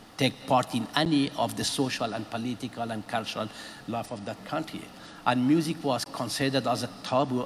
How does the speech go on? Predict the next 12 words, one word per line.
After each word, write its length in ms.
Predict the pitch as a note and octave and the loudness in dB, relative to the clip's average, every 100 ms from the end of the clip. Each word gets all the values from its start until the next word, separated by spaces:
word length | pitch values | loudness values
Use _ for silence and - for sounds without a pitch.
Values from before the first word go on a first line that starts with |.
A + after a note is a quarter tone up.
| - | 2
and 260 | A2 G#2+ G2+ | 0 0 0
as 300 | A#2+ A#2 - - | 0 2 -2 -4
an 140 | A#2+ | -2
Islamic. 760 | A2 G#2+ - B2 B2 F#2+ D2 G2 | -2 -4 -4 0 0 0 -6 -4
And 160 | G#2+ | -2
the 80 | G#2 | -4
Taliban 480 | - B2 D#3 D3 C3 | -2 2 2 4 4
managed 400 | C3 B2+ A#2+ - | 4 2 0 -2
to 60 | A2+ | -4
brainwash 760 | F#2+ B2 C#3 C3 A#2+ A#2 F#2 | 2 4 6 6 4 0 -2
a 60 | G2 | -4
generation. 600 | A2 A2+ B2+ C#3+ - | -2 -2 -2 -4 -6